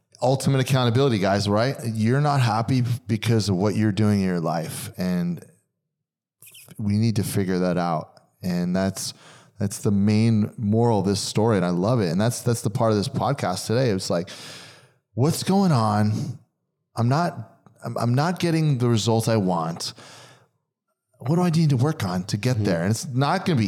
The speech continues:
Speaker 1: easy. It's not, we're changing habits here. And it's like, and so my next one was, yeah, so I talked about that first, right?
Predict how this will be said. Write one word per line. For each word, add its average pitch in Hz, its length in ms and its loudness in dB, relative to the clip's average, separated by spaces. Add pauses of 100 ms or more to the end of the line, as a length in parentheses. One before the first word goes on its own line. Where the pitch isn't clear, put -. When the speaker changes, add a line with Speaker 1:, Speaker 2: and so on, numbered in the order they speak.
(120)
Speaker 1:
easy. 127 360 2
It's 101 140 -2
not, 131 240 0
we're 127 140 2
changing 139 540 0
habits 113 560 -2
here. 98 160 0
And 95 100 0
it's 98 180 -2
like, 101 160 0 (540)
and 127 100 2
so 123 540 0 (320)
my 139 220 0
next 123 300 0
one 95 380 2 (920)
was, 107 720 0 (2250)
yeah, 98 220 -4
so 90 200 -6
I 90 80 -6
talked 127 280 -2
about - 400 -6
that 95 280 -10
first, - 420 -16
right? 104 240 -2